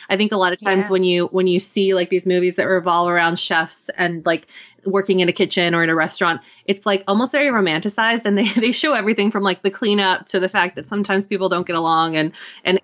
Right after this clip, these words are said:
Speaker 1: yeah, anyway, I really like that one too, if you're looking for another one that, um, is also
Speaker 2: Yeah.
Speaker 1: food-based.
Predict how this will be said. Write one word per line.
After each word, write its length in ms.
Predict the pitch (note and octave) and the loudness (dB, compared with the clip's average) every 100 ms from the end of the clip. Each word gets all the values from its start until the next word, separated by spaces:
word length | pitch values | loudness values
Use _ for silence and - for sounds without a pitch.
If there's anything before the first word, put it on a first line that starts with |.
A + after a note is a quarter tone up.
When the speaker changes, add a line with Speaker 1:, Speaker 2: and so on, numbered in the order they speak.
| - | 0
Speaker 1:
yeah, 220 | E3+ - | 0 2
anyway, 240 | G3 F3+ E3 | 0 0 2
I 100 | G3 | 2
really 260 | G3+ G#3+ | 2 2
like 200 | F#3+ E3+ | 0 0
that 140 | E3 D3 | -2 -2
one 140 | E3 | -4
too, 160 | - D#3+ | -4 -4
if 120 | D3+ | -4
you're 100 | E3 | -4
looking 240 | D3+ D#3 D#3+ | -4 -4 -2
for 100 | D3+ | -2
another 320 | D3+ C#3+ D3 | 0 0 0
one 240 | D3 D#3+ | -2 -4
that, 220 | E3 - - - | -4 -4 -6 -8
um, 280 | E3+ G#2+ B2+ E3+ | -2 -2 -2 -2
is 160 | F3 | -2
also 240 | - - F3+ | -2 -6 -10
Speaker 2:
Yeah. 120 | F3+ D3+ | -2 -2
Speaker 1:
food-based. 480 | E3 - G#3+ - | -2 -6 -6 -10